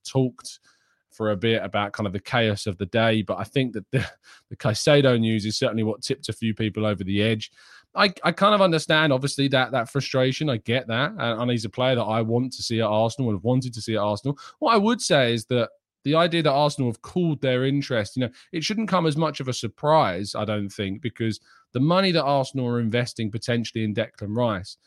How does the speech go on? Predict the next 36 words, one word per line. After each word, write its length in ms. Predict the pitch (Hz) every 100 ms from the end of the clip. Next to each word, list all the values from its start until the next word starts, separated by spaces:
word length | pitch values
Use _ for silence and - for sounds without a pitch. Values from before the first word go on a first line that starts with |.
| _ _
the 140 | 117 135
expectation 760 | - 131 123 135 139 135 123
that 80 | 120
Arsenal 440 | 120 117 - 110
could 140 | 104 107
go 200 | 117 113
in 100 | 110
and 100 | 101
spend 400 | - 110 101 - _ _ _
you 60 | 107
know, 180 | 101 92 -
a 40 |
similar 380 | - 170 151 131
amount 220 | 127 113
of 100 | 110
money. 340 | 135 131 95
I 40 | 101
mean, 160 | 117 -
upwards 320 | - 147 120
of 140 | 113
one 180 | 127 139
hundred 300 | 127 123 113
million 320 | 123 123 107
pounds. 380 | 107 131 110 98
I 20 |
mean, 140 | 107 110
there 80 | 117
were 100 | 113
reports, 460 | 123 165 139 -
I 40 | 110
think, 220 | 123 107
from 140 | 110
Matt 200 | 113 101
Law 280 | 120 127 110 - - _
yesterday 500 | 117 113 - 110 104
that 240 | 104 104